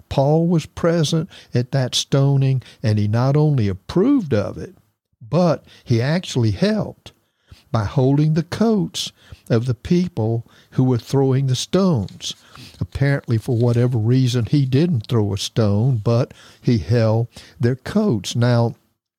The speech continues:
we can see two important things in this story. First,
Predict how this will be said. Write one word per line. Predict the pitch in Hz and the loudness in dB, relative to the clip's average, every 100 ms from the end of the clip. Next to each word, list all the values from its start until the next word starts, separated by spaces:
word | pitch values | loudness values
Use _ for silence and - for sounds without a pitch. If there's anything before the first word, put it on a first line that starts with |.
| _ _ - - _ - | _ _ -20 -20 _ -2
we | 143 | 0
can | 156 110 | 0 -2
see | - - 160 139 | -2 0 2 0
two | - 196 185 | 0 0 2
important | 135 - 156 165 - - | 0 0 0 0 -4 -4
things | 165 156 120 120 | 0 2 0 0
in | 107 | 0
this | 104 101 | 0 -2
story. | - 120 92 87 - - _ - | -2 -2 -2 -4 -10 -16 _ -20
First, | - 170 156 90 - - | -6 -2 0 -2 -6 -16